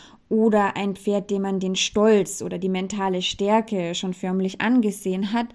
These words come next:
dass das eigentlich die Ressourcen des Pferdes sind, aber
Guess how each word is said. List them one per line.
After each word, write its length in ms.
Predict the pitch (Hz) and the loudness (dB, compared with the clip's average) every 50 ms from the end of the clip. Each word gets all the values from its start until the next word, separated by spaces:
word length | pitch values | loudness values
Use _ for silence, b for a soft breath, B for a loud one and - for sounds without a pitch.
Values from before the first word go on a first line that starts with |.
| B B B B B B B B B _ - | B B B B B B B B B _ -2
dass 340 | 269 254 247 - - - - _ _ _ _ | -2 -2 -2 -2 -8 -12 -16 _ _ _ _
das 320 | - - - 269 294 294 | -10 -2 0 0 0 0
eigentlich 400 | - - 269 302 294 285 269 294 | 0 0 2 2 4 4 2 2
die 120 | 294 254 226 | 2 0 0
Ressourcen 520 | 220 254 254 - 294 330 359 349 277 240 | 0 -2 -2 0 0 0 0 2 2 2
des 140 | 202 185 - | 2 0 -8
Pferdes 480 | - - 196 190 202 190 185 185 - | -8 -6 -4 -4 -4 -4 -6 -6 -4
sind, 260 | - 202 214 247 320 415 - - b b b b b b b b b b b b _ _ _ _ _ | 0 2 2 2 2 0 -4 -12 b b b b b b b b b b b b _ _ _ _ _
aber 720 | - 269 294 320 339 330 269 233 214 202 202 226 269 302 | -4 -2 -2 0 0 -2 0 0 0 0 2 0 0 -2